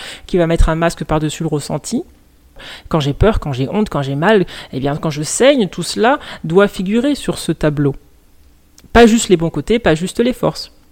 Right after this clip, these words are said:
Donc, si vous êtes dans une relation où ce que vous exprimez est rectifié en temps réel, modifié, critiqué, remis en question, moqué,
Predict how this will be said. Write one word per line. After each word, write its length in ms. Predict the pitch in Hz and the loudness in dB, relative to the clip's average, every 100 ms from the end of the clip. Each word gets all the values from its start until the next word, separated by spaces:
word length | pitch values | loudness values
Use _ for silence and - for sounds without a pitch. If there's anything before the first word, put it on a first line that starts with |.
| _ - - - - | _ -20 -20 -20 -4
Donc, 240 | 185 180 - | -2 -2 -4
si 220 | - - | -6 0
vous 200 | 254 240 | 2 4
êtes 240 | 226 220 - | 4 4 -2
dans 100 | 170 | -4
une 140 | 151 | -2
relation 460 | 165 165 165 - 190 | 0 0 0 -2 -2
où 60 | |
ce 60 | 165 | -4
que 100 | - | -4
vous 220 | 151 151 | -4 0
exprimez 480 | 190 - - 175 185 | 0 2 2 2 0
est 60 | 147 | 0
rectifié 500 | 139 - 165 - 165 | -2 -6 -10 -6 -8
en 80 | |
temps 200 | 147 170 | -4 -2
réel, 380 | 160 165 156 147 - - - | 0 2 0 -2 -6 -14 -8
modifié, 800 | 156 180 175 180 - 175 180 170 - | 0 2 2 -2 -4 0 2 2 -2
critiqué, 840 | - - 190 185 - - 190 190 170 | -8 -6 -4 -6 -6 0 4 6 6
remis 340 | 170 185 196 | 4 4 4
en 100 | 180 | 2
question, 440 | 175 170 - 185 | 0 -4 -4 -4
moqué, 400 | 165 147 - - | -4 -4 -2 -4